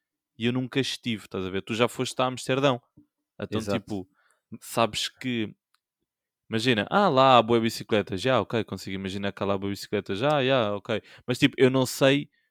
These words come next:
Speaker 1: se as estradas são, tipo, de pedra. Imagina, nós, nós há dois dias fomos ao Porto. Tu estavas ao telefone. Primeira coisa que eu disse, "Ó Alves, já reparaste?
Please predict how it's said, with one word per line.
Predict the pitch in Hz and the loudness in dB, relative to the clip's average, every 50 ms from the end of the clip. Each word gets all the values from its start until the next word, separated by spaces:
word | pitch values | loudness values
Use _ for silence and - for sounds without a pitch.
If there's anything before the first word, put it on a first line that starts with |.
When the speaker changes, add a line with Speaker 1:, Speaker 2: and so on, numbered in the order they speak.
| _ _ | _ _
Speaker 1:
se | - - - - 139 139 131 113 | -14 -12 -8 -6 -4 -4 -2 -2
as | - 117 - | -2 -4 -4
estradas | - - - - 127 131 127 127 123 117 | -6 -8 -6 -2 -2 -2 -2 -2 -4 -4
são, | - - 123 117 | -6 -8 -8 -8
tipo, | - 127 113 - _ _ | -8 -8 -10 -10 _ _
de | 113 113 | -16 -16
pedra. | - _ _ 139 131 131 127 117 123 120 120 120 127 - _ _ _ _ _ _ - | -16 _ _ 4 4 4 4 2 2 0 -2 -2 -4 -10 _ _ _ _ _ _ -8
Imagina, | 123 127 123 127 104 95 90 110 | -6 -2 -2 -2 -2 -2 -6 -4
nós, | 113 120 131 123 117 135 - - | -2 -2 -2 -2 -2 -8 -12 -10
nós | 123 120 123 127 123 113 - - | -8 -4 -4 -4 -4 -6 -4 -2
há | - 117 113 110 110 | 0 2 4 2 2
dois | 107 113 117 113 | 2 0 0 0
dias | 113 120 117 | 0 -2 -2
fomos | - - 120 113 104 110 | -2 -4 -6 -2 0 0
ao | 107 | 0
Porto. | - - 110 98 92 - _ _ _ _ _ _ _ _ _ _ _ _ _ _ _ _ _ _ _ _ _ _ - - _ | 0 0 0 0 0 -2 _ _ _ _ _ _ _ _ _ _ _ _ _ _ _ _ _ _ _ _ _ _ -18 -18 _
Tu | - - | -10 0
estavas | - 113 104 104 101 113 | 2 2 2 4 2 0
ao | 113 | 0
telefone. | - 117 107 - - 107 98 92 87 _ | 0 -2 -6 -4 -2 -2 -2 -4 -6 _
Primeira | - 107 107 110 113 110 107 | -8 -6 -4 -2 -2 -2 -2
coisa | - 117 107 101 104 | -2 -4 -4 -4 -6
que | - - 107 | -6 -4 -4
eu | 104 101 104 | -2 -2 -2
disse, | 101 107 107 - - - _ _ _ _ _ _ _ _ | -4 -6 -6 -8 -10 -16 _ _ _ _ _ _ _ _
"Ó | - 117 131 | 2 4 6
Alves, | 123 104 95 - - - - | 6 4 2 -2 -10 -12 -6
já | - 214 - | -4 -2 -2
reparaste? | - - - 107 104 110 117 - - | -2 -2 -2 0 0 0 -2 -4 -12